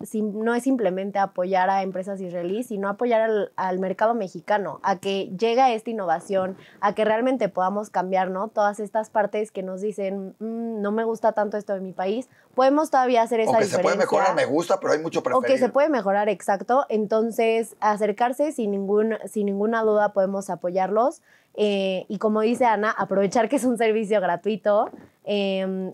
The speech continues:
Speaker 1: al final en, en nuestras redes siempre estamos compartiendo eventos para que se informen más sobre las tecnologías que pueden adquirir, etcétera.
Speaker 2: O que pueden ir, o hay varios viajes planeados para diferentes exposiciones o hasta cosas virtuales.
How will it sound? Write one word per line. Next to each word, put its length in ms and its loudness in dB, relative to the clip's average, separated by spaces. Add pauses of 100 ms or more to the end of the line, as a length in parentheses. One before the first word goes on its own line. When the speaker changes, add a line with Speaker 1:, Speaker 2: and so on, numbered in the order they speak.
Speaker 1:
al 160 2
final 280 2
en, 160 2
en 220 -2
nuestras 300 0
redes 260 0
siempre 240 0
estamos 320 -4
compartiendo 540 -4
eventos 440 2
para 220 2
que 80 -4
se 80 -6
informen 480 0
más 340 0
sobre 220 -2
las 180 -2
tecnologías 520 0
que 80 0
pueden 260 -2
adquirir, 460 -4
etcétera. 500 -6 (100)
Speaker 2:
O 140 -4
que 140 -4
pueden 240 -2
ir, 240 0
o 120 2
hay 180 0
varios 340 0
viajes 480 -2 (360)
planeados 440 0
para 180 2
diferentes 560 -2
exposiciones 680 -2 (240)
o 140 0
hasta 320 0
cosas 340 2
virtuales. 640 0